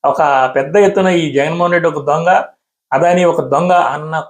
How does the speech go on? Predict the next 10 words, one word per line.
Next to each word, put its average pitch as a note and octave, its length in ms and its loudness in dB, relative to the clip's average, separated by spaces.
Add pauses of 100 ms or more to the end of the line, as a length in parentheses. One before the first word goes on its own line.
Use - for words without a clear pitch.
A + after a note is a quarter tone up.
కోణంలో D#3 540 -2
వార్తల్ని C#3 640 -2
ప్రసారం B2+ 500 -6
చేసినాయి. A2+ 360 -16 (540)
ఆ C#3+ 120 0
రోజు F3+ 240 2
అదానీ F3 600 0 (260)
డేటా D3+ 300 0
సెంటర్ E3 360 -2
పెడుతున్నాడంటే, D#3+ 840 -2